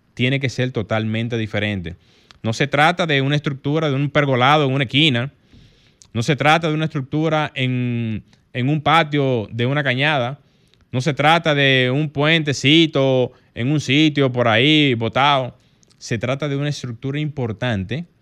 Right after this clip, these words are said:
de una connotación importante, que por cierto, tengo videos que me han enviado de México, que son la meca en la,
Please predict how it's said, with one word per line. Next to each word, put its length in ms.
de 100
una 180
connotación 540
importante, 720
que 120
por 180
cierto, 540
tengo 280
videos 440
que 80
me 80
han 100
enviado 520
de 180
México, 580
que 100
son 220
la 80
meca 560
en 160
la, 680